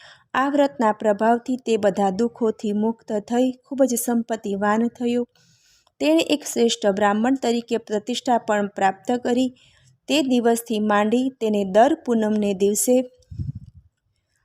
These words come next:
સત્યનારાયણનું વ્રત કરવા માંડ્યું. આ વ્રત કરી તે સર્વ પાપોમાંથી મુક્ત બની અને દુર્લભ મોક્ષને પામ્યો. આમ શ્રી સત્યનારાયણ ભગવાને શ્રી નારદ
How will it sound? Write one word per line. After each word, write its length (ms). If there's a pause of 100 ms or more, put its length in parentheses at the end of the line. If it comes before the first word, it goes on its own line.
(480)
સત્યનારાયણનું 1080
વ્રત 260
કરવા 360
માંડ્યું. 460
આ 180
વ્રત 260
કરી 320
તે 200
સર્વ 400
પાપોમાંથી 800
મુક્ત 400
બની 440 (300)
અને 260
દુર્લભ 520
મોક્ષને 540
પામ્યો. 520 (440)
આમ 240
શ્રી 260
સત્યનારાયણ 920
ભગવાને 560
શ્રી 220
નારદ 500